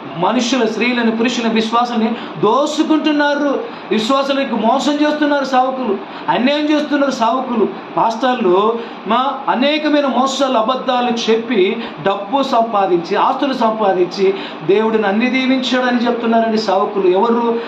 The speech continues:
తెలివి లేని సేవకులు, ఎవరు? బుద్ధి లేని సేవకులు, ఎవరు? జ్ఞానం లేని పాస్టర్లు అబద్ధాలు చెప్తున్నారండి.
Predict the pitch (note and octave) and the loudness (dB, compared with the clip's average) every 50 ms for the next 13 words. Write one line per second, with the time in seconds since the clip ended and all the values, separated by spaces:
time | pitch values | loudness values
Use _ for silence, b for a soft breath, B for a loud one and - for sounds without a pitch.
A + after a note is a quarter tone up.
0 | B B B - G3+ G#3 A3+ B3+ C4+ C4+ C#4 C#4 C#4+ C#4 C#4+ A#3+ - C#4 C4 C4+ | B B B -2 0 2 2 2 2 2 2 2 2 0 -2 -2 0 0 0 2
1 | C#4 C4+ - A#3 E3+ - - - F3+ G3+ A#3+ C4 B3+ A3+ B3+ - D#3 F#3+ G3+ - | 0 0 -2 -4 -6 -6 -4 -2 0 2 2 2 2 0 -2 0 0 0 0 0
2 | B3 C4 C4 C#4+ C#4+ C#4 C#4+ - - C4+ C4+ C#4 B3+ A3 A#3+ A3 - - B B | 0 0 0 0 0 0 -2 0 0 2 2 2 0 0 -2 -4 -4 -6 B B
3 | B B - E3+ A3 B3 C4+ C4+ C4 B3 E3+ F3+ F#3+ G3+ G#3 A3+ A#3+ C4 C4 C4+ | B B -2 0 2 2 2 0 0 -2 -2 0 0 2 2 2 0 0 0 0
4 | C4 C#4 C#4 C#4+ C#4 - G#3 - B3+ B3+ - - D#4 C#4+ C#4+ C4 F#3 E3 E3+ G3 | 0 0 0 -2 -2 0 0 0 0 0 0 0 0 0 0 0 0 2 2 2
5 | A3 B3+ C#4 - B B B B - D3+ D#3+ D#3+ F#3 A3 G#3+ B3 B3+ B3+ B3 C4+ | 2 2 0 -2 B B B B -4 -2 -2 0 0 0 0 0 0 0 0 -2
6 | B3+ - - B3 A3+ A3+ A3+ A3 G#3+ - | -2 -4 -4 -4 -2 0 0 0 0 0